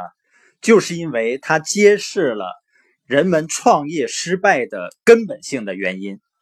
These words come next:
对这个原因的深刻认知呢，会让我们能够真正的了解我们自己究竟是什么样的人。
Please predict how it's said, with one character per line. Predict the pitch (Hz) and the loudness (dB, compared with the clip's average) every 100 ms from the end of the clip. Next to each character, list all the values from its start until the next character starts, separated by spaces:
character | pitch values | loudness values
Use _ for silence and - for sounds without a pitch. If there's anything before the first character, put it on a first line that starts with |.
| _ _ _ _ | _ _ _ _
对 | - 220 | 4 4
这 | - 262 | 6 4
个 | 185 | 4
原 | 139 131 160 | 2 -2 -4
因 | 185 175 | -4 2
的 | 156 | 2
深 | 135 - 233 226 226 | 2 0 2 0 -2
刻 | - 196 135 | -4 -2 0
认 | 170 143 | -2 -6
知 | 131 151 156 | -6 -4 -2
呢， | 147 110 98 _ _ _ | -2 -4 -6 _ _ _
会 | - 214 180 | 4 6 6
让 | 190 147 | 4 0
我 | 107 101 | -4 -8
们 | 110 135 | -6 -4
能 | 135 139 | -4 2
够 | 143 | 0
真 | 135 180 208 | 4 2 2
正 | 220 220 143 | -2 -4 -4
的 | 107 | -6
了 | 101 117 196 | -2 2 2
解 | 139 120 | 0 -8
我 | 107 | -10
们 | 95 110 | -14 -10
自 | 143 | -10
己 | 107 95 85 _ _ | -8 -14 -18 _ _
究 | - 185 196 | 4 6 6
竟 | 190 156 | -2 -12
是 | 110 120 | -8 -8
什 | - 104 | -6 -10
么 | 98 | -6
样 | 131 117 | -4 -4
的 | 95 | -6
人。 | 87 82 | -10 -12